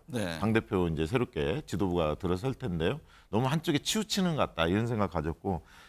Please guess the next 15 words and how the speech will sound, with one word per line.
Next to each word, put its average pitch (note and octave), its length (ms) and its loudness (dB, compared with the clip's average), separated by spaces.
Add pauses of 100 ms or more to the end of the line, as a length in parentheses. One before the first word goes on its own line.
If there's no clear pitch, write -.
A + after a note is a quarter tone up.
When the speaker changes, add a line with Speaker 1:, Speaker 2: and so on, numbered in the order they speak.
Speaker 2:
세 G3 180 4
번째는 G3 440 4
민생이 E3 380 6
성과를 F3 400 4
내야 F2+ 120 6
합니다. D#2 400 -2 (520)
어, F2 220 -2
지금 A#2 200 0
민생이 B2+ 380 4
최악이기 C#3+ 460 4
때문에 F2 220 -2
성과를 D#3+ 340 6
내야 F#2+ 120 6
하는데, F#2+ 180 2
그러려면 C#3 800 8